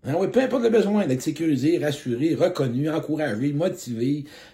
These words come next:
euh, écouté, peu importe les besoins que toi, tu recherches. Et là, à un moment donné, j'ai tombé dans l'acharnement. Écoute, j'en ai-tu fait des pirouettes pour être aimé ? J'ai été dans le coaching,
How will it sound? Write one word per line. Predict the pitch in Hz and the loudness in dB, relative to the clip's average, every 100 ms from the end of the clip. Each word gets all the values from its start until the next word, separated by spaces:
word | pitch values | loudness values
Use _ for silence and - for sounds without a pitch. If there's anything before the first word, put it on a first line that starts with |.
| _ | _
euh, | 98 101 | -12 -4
écouté, | 123 175 - - 143 143 165 139 | -2 -2 -4 -4 2 4 4 0
peu | - 240 | 4 4
importe | 226 247 170 | 4 2 0
les | 185 | 2
besoins | 156 151 190 | 2 2 -2
que | 131 | -4
toi, | - 175 - | 0 0 2
tu | 147 | 0
recherches. | 147 135 170 - - - - - - - _ - | 0 2 0 -2 -6 -20 -20 -20 -20 -20 _ -2
Et | 214 | 0
là, | 359 | 4
à | |
un | |
moment | 240 | 4
donné, | 175 190 254 | 4 4 4
j'ai | 147 | 2
tombé | 170 208 | 0 2
dans | 247 | 4
l'acharnement. | 156 127 - 175 180 143 143 - | 2 0 -2 -2 0 0 0 -2
Écoute, | 127 117 - | -6 -4 -6
j'en | 139 147 | -2 -2
ai-tu | 156 - | -4 -4
fait | 220 | -2
des | 165 | -2
pirouettes | 139 135 135 - | -4 -2 -2 -2
pour | 117 | -4
être | 120 107 | -4 -4
aimé ? | 104 120 | -4 -2
J'ai | 139 | -2
été | 175 - | -2 0
dans | 135 | 0
le | 107 | -2
coaching, | 104 151 127 123 - 208 196 | -2 -2 -2 -2 -4 -2 -4